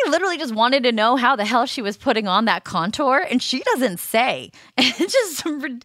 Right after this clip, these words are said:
what's the point of doing the makeup if you're just sitting there watching them? If she could just say it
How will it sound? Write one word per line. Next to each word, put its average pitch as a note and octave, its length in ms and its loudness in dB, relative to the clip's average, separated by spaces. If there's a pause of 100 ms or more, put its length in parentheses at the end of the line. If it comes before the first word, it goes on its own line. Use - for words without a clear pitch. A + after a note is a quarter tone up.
(220)
what's F4 240 0
the A4+ 140 -6
point E4+ 440 -4
of A3+ 180 0
doing C4 260 -2
the A#3+ 60 -2
makeup A#3 480 -2
if G#3+ 200 -6
you're G#3 120 -2
just A3 220 -6
sitting B3+ 220 -2
there G3+ 180 -2
watching G3+ 480 0
them? D#3+ 320 -8 (540)
If - 180 -8
she D#4 160 -4
could C#4 160 -6
just - 380 -8
say C4 340 0
it C4 80 -4